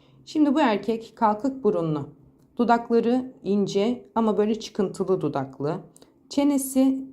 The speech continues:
e, biraz sivri, alın bölgesi, alnı, e, çıkıntılı olan, saçları seyrek olan bir beyefendi. Ve bu insanın ismin içerisinde E harfi görebilmekteyim.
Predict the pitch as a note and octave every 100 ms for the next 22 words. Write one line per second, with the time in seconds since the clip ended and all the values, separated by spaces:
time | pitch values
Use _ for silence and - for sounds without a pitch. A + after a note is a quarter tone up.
0 | - F3+ F3+ F3+ F3+ F3+ F3+ D4 A3 A3
1 | - G#3+ F#3 D#3 D3+ - - _ _ _
2 | _ _ - G#3+ A#3 D#4 C4 - - D#3+
3 | D#3 C#3 C#3+ - - - - - F3 G3+
4 | G#3+ D4 - - _ - E3+ E3 E3 -
5 | - B3+ C4 B3+ B3 E3 D#3+ D#3 G3 -
6 | _ - C4 C4+ D#4 D4+ - B3 B3+ C4+
7 | F#3 G3+ A3+ A3 F3+ D3+ D#3 C#3 C#3 B2
8 | B2+ - _ _ _ _ _ _ D4 D#4
9 | E4 C4+ B3 B3 A#3+ A#3 A3 G#3+ G#3 G3
10 | B3 - A3+ C4 B3+ F#3 D#3+ D3 D3+ D3
11 | C#3+ C#3+ C#3 C3 C3+ D3 C3+